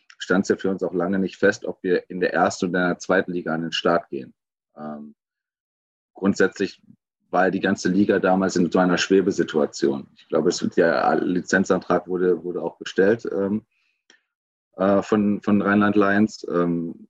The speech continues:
die Liga wurde letztes Jahr nicht aufgestockt, dafür dieses Jahr. Ähm, wir haben die Spielerinnen, mit denen wir dann auch schon teilweise die Verträge hatten, liegen unabhängig gefragt, ob sie trotzdem bei uns bleiben und mit uns diesen Schritt gehen. Und, ähm,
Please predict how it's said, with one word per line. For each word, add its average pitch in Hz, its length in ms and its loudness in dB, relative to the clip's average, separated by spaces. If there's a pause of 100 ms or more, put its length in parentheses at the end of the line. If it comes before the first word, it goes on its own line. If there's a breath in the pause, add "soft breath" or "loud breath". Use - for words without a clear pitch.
die 92 180 -18
Liga 95 260 2
wurde 90 200 -2
letztes 95 340 -2
Jahr 101 120 4
nicht 101 160 0
aufgestockt, - 460 0
dafür 90 220 -2
dieses 107 340 -8
Jahr. 113 320 0 (1200)
Ähm, 90 540 2 (420)
wir 92 160 -6
haben 92 100 4
die 95 80 4
Spielerinnen, 98 680 2
mit 85 160 -8
denen 95 140 4
wir 92 80 4
dann 92 100 2
auch 90 80 2
schon 92 180 2
teilweise 87 380 2
die 87 80 -2
Verträge 87 420 2
hatten, 87 200 -2
liegen 85 260 -8
unabhängig 95 560 -2
gefragt, - 340 -2
ob - 120 -10
sie - 80 -8
trotzdem 90 400 -4
bei 82 80 -2
uns 85 180 -6
bleiben 87 240 -4
und 85 80 -12
mit 82 140 -16
uns 90 140 -20
diesen 82 200 -16
Schritt - 300 -8
gehen. 104 320 -4 (840)
Und, 82 480 -6
ähm, 80 540 0